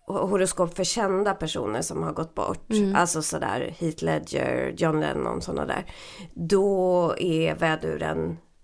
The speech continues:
Speaker 1: relativt återkommande
Speaker 2: Mm.
Speaker 1: där, när det sker något plötsligt. För väduren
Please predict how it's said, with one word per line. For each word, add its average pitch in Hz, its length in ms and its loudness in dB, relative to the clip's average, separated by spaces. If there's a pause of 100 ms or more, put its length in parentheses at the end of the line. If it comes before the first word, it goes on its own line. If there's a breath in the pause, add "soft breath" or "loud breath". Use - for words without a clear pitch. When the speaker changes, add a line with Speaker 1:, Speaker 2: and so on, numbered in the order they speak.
Speaker 1:
relativt 220 720 0
återkommande - 920 -4 (120)
Speaker 2:
Mm. 190 280 0 (800)
Speaker 1:
där, 170 520 -2
när 185 200 2
det 170 80 2
sker 180 200 -2
något 156 180 -4
plötsligt. - 540 -4 (340 loud breath)
För 202 80 0
väduren 196 680 0